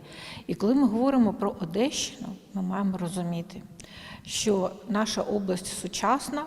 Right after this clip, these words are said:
вона на той момент, на момент Голодомору тридцять другого-тридцять третього років, мала трішки інші кордони, інший склад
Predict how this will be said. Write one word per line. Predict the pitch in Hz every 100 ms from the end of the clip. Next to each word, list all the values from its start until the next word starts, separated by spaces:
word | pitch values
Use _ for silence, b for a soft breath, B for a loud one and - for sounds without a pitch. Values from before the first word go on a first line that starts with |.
| -
вона | 196 190 226
на | 208 180
той | - 196
момент, | 180 170 175 226 262 247
на | 175
момент | 185 196 214 208
Голодомору | 185 185 185 202 202
тридцять | 190 180 170 190
другого-тридцять | 196 185 180 185 -
третього | - 185 185 170
років, | 180 180 - 277
мала | 196 233 240
трішки | 226 185 196 - 208 -
інші | 185 190 - -
кордони, | 175 156 165 170 185
інший | 165 170 - 170
склад | - 165 -